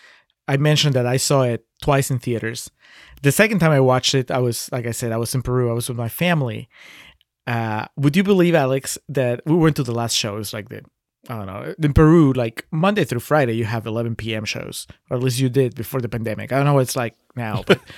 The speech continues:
<laughs> uh, so, you know, <laughs> it was like a Wednesday night.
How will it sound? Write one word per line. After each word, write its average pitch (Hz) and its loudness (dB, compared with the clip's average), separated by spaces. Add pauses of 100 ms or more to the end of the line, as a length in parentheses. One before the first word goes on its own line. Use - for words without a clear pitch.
<laughs> - -18
uh, 123 0 (720)
so, 240 4
you 233 2
know, 175 2 (240)
<laughs> - -20
it - 4
was - -4
like 139 -4
a 127 -2
Wednesday 151 4
night. 139 0